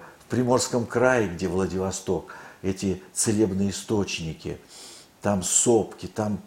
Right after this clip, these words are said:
просто, я не знаю, невероятно. Там времена года реальные, зима так зима, лето, лето, осень какая, весна. И бежать оттуда, бежать, отток населения страшный. Вот.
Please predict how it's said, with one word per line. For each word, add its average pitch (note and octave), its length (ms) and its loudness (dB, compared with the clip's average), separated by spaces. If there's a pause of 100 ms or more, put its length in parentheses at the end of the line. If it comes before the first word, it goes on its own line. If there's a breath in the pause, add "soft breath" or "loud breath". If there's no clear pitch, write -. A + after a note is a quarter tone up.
просто, F2+ 520 -2
я C#2+ 120 -6
не C#2+ 100 -10
знаю, C#2 220 -12
невероятно. D2 380 -6
Там D#2+ 40 -2
времена F2+ 400 2
года G#2+ 460 2 (420 loud breath)
реальные, E2 720 0
зима F2 400 -2
так C#2+ 180 -12
зима, C#2+ 420 -10 (140)
лето, F#2+ 600 0 (340)
лето, D2 420 -10 (120)
осень F#2 500 0
какая, D2+ 400 -12
весна. E2 420 -8 (400 loud breath)
И E2+ 100 -6
бежать F2 580 -2
оттуда, D2+ 640 -8 (440 loud breath)
бежать, F2 420 -2
отток F2 540 0
населения F2 500 -2
страшный. - 460 -10 (540 loud breath)
Вот. D2+ 300 -4